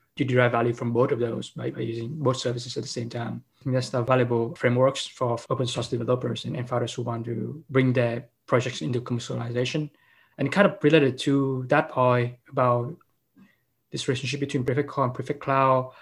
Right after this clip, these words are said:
you come up with this concept called the hybrid execution model. Essentially, it's like what you just mentioned, this relationship where Prefect users can take advantage of both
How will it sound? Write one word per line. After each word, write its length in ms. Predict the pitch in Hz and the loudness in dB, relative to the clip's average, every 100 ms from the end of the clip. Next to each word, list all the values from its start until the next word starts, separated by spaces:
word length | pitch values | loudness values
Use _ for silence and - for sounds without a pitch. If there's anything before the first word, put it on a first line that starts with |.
| - - - - 185 | -20 -20 -20 -18 -12
you 100 | 135 | -8
come 160 | 131 151 | 0 4
up 80 | 180 | 4
with 80 | 165 | 2
this 100 | - | 0
concept 460 | 143 127 143 - | -2 0 -4 -4
called 280 | - 131 123 | -2 0 0
the 40 | |
hybrid 460 | 123 139 143 151 - _ _ - | 0 2 6 6 4 _ _ -14
execution 440 | - - 123 127 | -8 -4 -2 -2
model. 420 | 117 127 160 160 _ | 0 0 -2 -4 _
Essentially, 420 | - - 214 175 | 0 2 4 6
it's 140 | 143 143 | 4 4
like 160 | 123 | 4
what 140 | 151 151 | 4 4
you 220 | 127 151 | 2 2
just 280 | 143 156 156 | 4 4 6
mentioned, 380 | 131 135 120 - _ _ | 2 2 -2 -4 _ _
this 220 | 135 127 | -6 -2
relationship 480 | 131 127 123 135 - - | -2 -2 -2 -4 -6 -10
where 440 | 185 151 139 131 143 | -6 2 4 4 2
Prefect 280 | - 131 - | -2 0 0
users 240 | 127 127 | 2 0
can 140 | - | 0
take 160 | 120 147 | -4 -2
advantage 360 | 135 131 135 - | -2 0 0 -2
of 140 | 120 | 0
both 200 | 127 | 2